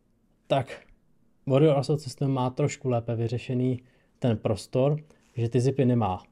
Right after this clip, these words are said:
z vrchu, ale z boku. Takže i když máte nějaký tlustší nosič, respektive tlustší pláty, nebo tam máte měkkou balistiku, nebo tam máte ještě sumky vepředu a tak dále a tak dále,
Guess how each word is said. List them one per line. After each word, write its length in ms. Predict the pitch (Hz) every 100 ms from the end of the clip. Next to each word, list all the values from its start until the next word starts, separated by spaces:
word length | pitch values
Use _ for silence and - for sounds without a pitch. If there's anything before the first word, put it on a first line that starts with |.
| _
z 120 | 110 107
vrchu, 460 | 123 - 190 233 - _ _ _ _ _ _ _ _ _
ale 200 | 123 123
z 60 | 113
boku. 340 | 120 104 - - _ _ _ _ _
Takže 420 | 127 117 117 120 - _ _ _
i 100 | 120
když 160 | 120 139
máte 420 | 131 127 127 120 - - - _
nějaký 320 | 123 123 117
tlustší 400 | 123 131 - -
nosič, 420 | 139 131 135 135 123
respektive 460 | 117 - 107 117 113 - - _
tlustší 360 | 143 143 - 151
pláty, 720 | 147 127 123 120 120 117 113 _ _ _
nebo 220 | 123 120
tam 120 | 117 110
máte 240 | 104 101
měkkou 380 | 104 147 156 147
balistiku, 880 | 131 127 113 - 117 - 117 113 110 - _ _
nebo 320 | 120 135 123 123
tam 140 | 113
máte 240 | 107 104
ještě 200 | - - -
sumky 420 | - 165 151 156
vepředu 520 | 135 - 131 120 117
a 80 | 139
tak 260 | - 95
dále 320 | 92 98 95 107
a 60 |
tak 160 | - 113
dále, 340 | 131 170 190